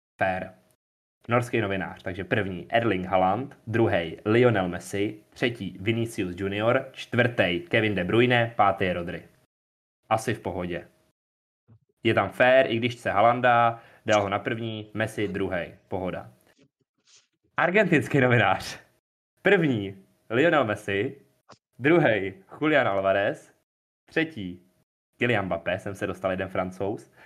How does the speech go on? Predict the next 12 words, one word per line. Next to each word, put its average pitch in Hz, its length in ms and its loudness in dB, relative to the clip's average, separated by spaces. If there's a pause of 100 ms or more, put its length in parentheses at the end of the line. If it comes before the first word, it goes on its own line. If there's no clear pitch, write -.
(300)
ale 104 480 4
na 120 120 2
čtvrtém 120 340 -4
místě - 380 -6
Emiliano 120 440 0
Martinez 120 600 0
a - 40 -8
na 208 100 2
pátém 127 360 2
místě 113 320 -4
Lautaro 104 380 0
Martinez. 87 600 -14